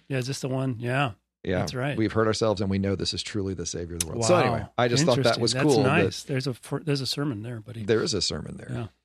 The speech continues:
Speaker 2: So
Speaker 1: That's great.
Speaker 2: So I just think that that's neat,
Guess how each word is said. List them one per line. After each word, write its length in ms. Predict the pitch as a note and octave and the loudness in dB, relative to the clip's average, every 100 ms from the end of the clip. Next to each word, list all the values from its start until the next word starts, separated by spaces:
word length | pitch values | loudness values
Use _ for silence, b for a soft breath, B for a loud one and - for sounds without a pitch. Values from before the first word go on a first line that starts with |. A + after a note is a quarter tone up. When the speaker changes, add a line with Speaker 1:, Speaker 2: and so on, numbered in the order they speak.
| - B B _ - | -16 B B _ -10
Speaker 2:
So 320 | - A2 F#2+ | 0 0 0
Speaker 1:
That's 180 | F#2+ - | -4 -8
great. 400 | - C#3+ G#3 - | -8 -8 -8 2
Speaker 2:
So 80 | D3+ | 2
I 60 | |
just 100 | A#3 | 4
think 140 | - C3 | 2 0
that 120 | B2+ | 2
that's 220 | C3 - | 2 2
neat, 180 | C3+ C#3+ | -2 -4